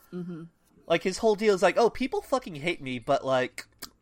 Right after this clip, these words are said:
Speaker 2: if I were gone, this place would last twenty minutes." I th-, I think the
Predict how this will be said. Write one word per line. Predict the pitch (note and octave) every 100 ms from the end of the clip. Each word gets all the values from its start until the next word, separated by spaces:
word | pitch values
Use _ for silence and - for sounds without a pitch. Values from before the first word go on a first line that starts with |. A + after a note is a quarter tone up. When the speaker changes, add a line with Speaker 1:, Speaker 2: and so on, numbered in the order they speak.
| _ _
Speaker 2:
if | B2+ A#2
I | G#2+ A2
were | A2+
gone, | A2+ B2+ D#3+
this | B2 C3+
place | C3+ C3 -
would | C#3
last | A2+ B2 C3 - -
twenty | - A#2 G3
minutes." | G3 G#2+ - - - - - - - - _ _ _ - -
I |
th-, | A#3+ C4
I | B3
think | D4 C#4+
the | C#4+